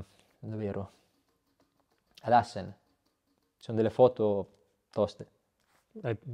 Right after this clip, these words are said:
Speaker 2: ai side, eh
Speaker 1: Eh, c'è lì anche il video su YouTube, eh, basta scrivere Marino Leg, l'altro pilota era Marino,
Speaker 2: Eh.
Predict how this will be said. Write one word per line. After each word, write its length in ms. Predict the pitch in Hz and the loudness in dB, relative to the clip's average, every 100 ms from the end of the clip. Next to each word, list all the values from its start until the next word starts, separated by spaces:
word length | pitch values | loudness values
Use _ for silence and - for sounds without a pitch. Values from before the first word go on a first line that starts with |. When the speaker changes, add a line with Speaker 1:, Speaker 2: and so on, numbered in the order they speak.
| 104 - | -14 -4
Speaker 2:
ai 140 | - 131 | 2 2
side, 480 | - 120 123 120 123 | 6 6 6 4 2
eh 540 | 120 120 117 117 - _ _ _ _ _ - | 2 2 0 -2 -8 _ _ _ _ _ -20
Speaker 1:
Eh, 60 | - - _ | -20 -20 _
c'è 140 | - 135 | -2 4
lì 80 | 156 | 4
anche 180 | 170 | 6
il 60 | 160 | 4
video 160 | 113 101 | 4 4
su 100 | 113 | 0
YouTube, 580 | 104 117 117 127 165 123 | 0 0 4 4 4 -2
eh, 760 | 98 101 101 101 101 98 98 98 | -6 -4 -4 -6 -6 -6 -8 -6
basta 200 | 101 110 | -6 -4
scrivere 340 | - 117 110 | 0 4 4
Marino 760 | 131 123 127 139 160 147 139 - | 2 2 6 8 8 6 4 0
Leg, 500 | 117 110 98 104 131 - - _ _ | 0 2 2 4 2 2 -10 _ _
l'altro 300 | - 98 - | -2 -2 -2
pilota 300 | 98 113 104 107 | 2 6 6 6
era 80 | |
Marino, 460 | 101 107 110 110 - - | 4 4 4 2 0 -8
Speaker 2:
Eh. 180 | 117 | -12